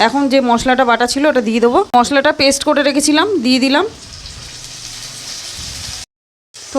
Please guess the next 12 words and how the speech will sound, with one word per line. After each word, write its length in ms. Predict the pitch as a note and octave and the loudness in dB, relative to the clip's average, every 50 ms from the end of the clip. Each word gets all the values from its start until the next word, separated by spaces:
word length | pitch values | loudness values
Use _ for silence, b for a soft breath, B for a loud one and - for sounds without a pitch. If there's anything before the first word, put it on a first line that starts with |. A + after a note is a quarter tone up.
| C4+ | 2
মশলাটাকে 400 | C4 B3+ B3 D4 D4 C#4+ D4 D4 D4 D4+ | 2 2 4 2 2 2 2 2 4 2
বেশ 100 | D#4 D4+ C4+ B3 | 2 2 2 2
ভালো 140 | A#3+ A#3+ B3+ C4 | 2 4 4 4
করে 120 | C4 D4 D4+ C#4+ | 4 4 2 4
কষিয়ে 300 | D4 C#4+ C#4 C#4+ D4+ D4+ C#4 | 4 2 4 4 2 2 2
নেব। 120 | D4 C#4 D4+ F#4 - - - - - - - - - - - - - - - - - - - - - - - - - - - - - - - - - - - - - - - - - - - - - - - - - - _ _ _ _ _ _ _ _ _ | 2 2 2 0 0 -2 -10 -16 -18 -16 -16 -16 -16 -18 -18 -18 -20 -18 -18 -16 -16 -16 -18 -18 -20 -20 -20 -20 -20 -20 -20 -20 -20 -20 -20 -20 -20 -20 -20 -20 -20 -18 -18 -18 -16 -18 -18 -18 -18 -18 -16 -18 -18 -20 _ _ _ _ _ _ _ _ _
হলুদ 280 | - C#4 C4 C4 C#4+ B3 C4+ | 0 0 2 2 2 0 2
গুঁড়ো 140 | C4+ D#4 D#4+ D4+ | 2 4 4 4
আর 60 | D4 C#4 C4 | 4 2 2
নুন 140 | C4+ C4+ C4+ C#4 | 2 2 4 4
নিয়ে 160 | C#4+ C#4+ C#4+ D4 | 4 4 6 6
নিয়েছি, 260 | D4 D4 D4 E4+ | 6 6 6 4